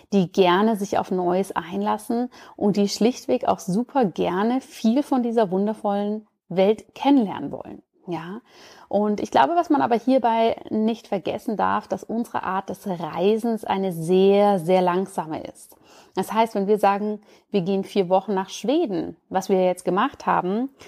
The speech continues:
dann rasen wir nicht in vier Wochen durch Schweden und schauen alle Orte an, die man so anschauen kann, sondern wir picken uns dann ein, maximal zwei Orte raus,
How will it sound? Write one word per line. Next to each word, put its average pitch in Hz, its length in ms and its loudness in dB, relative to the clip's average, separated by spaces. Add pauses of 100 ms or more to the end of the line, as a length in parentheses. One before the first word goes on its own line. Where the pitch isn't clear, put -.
(220)
dann 208 340 4
rasen 214 680 4
wir 220 100 2
nicht 233 240 0
in 214 120 -4
vier 214 220 0
Wochen 208 220 -4
durch 202 160 0
Schweden 208 340 0
und 202 160 -6
schauen 190 220 -4
alle 226 340 0
Orte 202 380 2
an, 185 220 -4
die 190 80 -6
man 196 160 -4
so 180 80 -4
anschauen 190 520 -4
kann, 196 360 -4 (360)
sondern 208 280 2
wir 220 80 0
picken 294 320 -2
uns 226 140 -8
dann 220 180 -4
ein, 233 680 0
maximal 233 880 0
zwei 185 440 -2
Orte 180 580 -2
raus, 240 540 -2